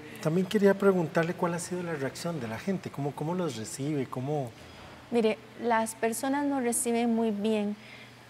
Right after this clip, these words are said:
Speaker 2: No obstante, por ejemplo, cuando yo trabajo con las personas adultas mayores,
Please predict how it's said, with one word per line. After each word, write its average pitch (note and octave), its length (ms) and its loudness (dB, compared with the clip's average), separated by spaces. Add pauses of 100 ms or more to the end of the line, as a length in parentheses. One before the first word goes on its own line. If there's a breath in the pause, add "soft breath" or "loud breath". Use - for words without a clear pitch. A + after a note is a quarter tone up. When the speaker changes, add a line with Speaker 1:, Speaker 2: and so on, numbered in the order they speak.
(540)
Speaker 2:
No B3 160 4
obstante, C#4 540 2
por A3+ 180 2
ejemplo, B3 360 0
cuando A3 440 2
yo A3 200 0
trabajo C#4 520 0
con G#3+ 320 0
las G#3 200 0
personas A#3 460 0
adultas C4+ 460 0
mayores, A#3+ 640 0